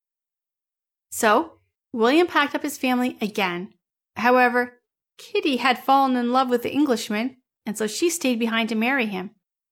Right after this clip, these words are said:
Now Dorothy was moving without her sister, and she took that very hard. William did learn the language much faster while working in the factory, and he began preaching. People came to hear what he had to say,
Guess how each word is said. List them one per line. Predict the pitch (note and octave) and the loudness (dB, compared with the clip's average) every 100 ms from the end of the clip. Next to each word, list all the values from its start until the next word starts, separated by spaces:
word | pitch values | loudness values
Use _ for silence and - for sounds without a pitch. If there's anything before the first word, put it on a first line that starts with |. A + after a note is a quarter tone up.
| _ | _
Now | - A#3+ D#4 | -2 2 2
Dorothy | D#4 C4 B3+ C#4 | 4 2 2 0
was | C4 A#3+ | -2 -2
moving | A3+ A3 A3+ | -2 -2 -4
without | B3 G3 - A3 G#3+ | -6 -10 -2 -2 -2
her | - G3+ | -6 -6
sister, | - G#3 - - - _ _ - | -6 -8 -8 -12 -14 _ _ -8
and | A3 | -8
she | G3 A3 | -6 -6
took | - B3 | -4 -2
that | A3 F#3+ - _ _ | 0 -2 -4 _ _
very | A#3+ G#3+ F#3 | 0 2 -2
hard. | F#3+ F#3+ - - _ _ _ _ _ _ _ _ _ - | -4 -4 -4 -12 _ _ _ _ _ _ _ _ _ -2
William | A#3+ E4 F#4 C#4 - | 4 6 8 6 4
did | A#3+ F4 F4 | 4 4 4
learn | A3+ G#3+ | 2 2
the | G#3 | -2
language | G#3 G#3 G3+ G#3+ | -2 -2 -4 -2
much | G#3+ - - - | 0 -2 -6 -6
faster | - A3 C4 - | 0 2 2 -2
while | G3 G3+ | -2 0
working | G3+ A3+ A#3+ G#3+ | 0 -2 -2 -4
in | G3 | -4
the | |
factory, | F#3+ A3 A3+ - G3+ G#3+ - _ _ - | -2 -2 -2 -6 -8 -10 -12 _ _ -4
and | C#4 C#4+ C4 | 0 2 2
he | C4 | 0
began | C4 B3+ C#4 C4 | -2 0 0 -2
preaching. | F4 E4+ - G3+ G3+ _ _ _ _ _ _ | -2 -2 -2 -4 -6 _ _ _ _ _ _
People | F#4 F#4 G#4 | -2 0 -2
came | - E4+ D4+ | 2 2 2
to | |
hear | B3 D4+ D4 | 0 -2 0
what | B3+ | 0
he | A3 | 0
had | A3+ A#3 | -2 -2
to | A3 | -4
say, | - B3+ G3+ G3 | 0 0 0 -4